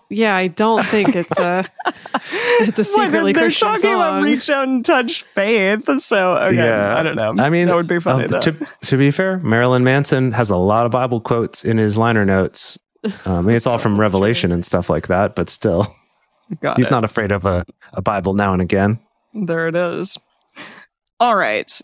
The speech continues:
Speaker 2: Now, how to stop comparing yourself to others. This is from a betterup dot com blog, and it is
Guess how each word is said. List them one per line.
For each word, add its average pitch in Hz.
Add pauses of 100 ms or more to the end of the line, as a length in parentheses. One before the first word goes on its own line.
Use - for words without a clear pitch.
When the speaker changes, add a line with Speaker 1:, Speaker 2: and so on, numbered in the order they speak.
(160)
Speaker 2:
Now, 170 (200)
how 196
to 233
stop 196
comparing 165
yourself 156
to -
others. - (640)
This 185
is 202
from 175
a 151
betterup 156
dot 151
com 147
blog, 143 (420)
and 160
it 156
is 151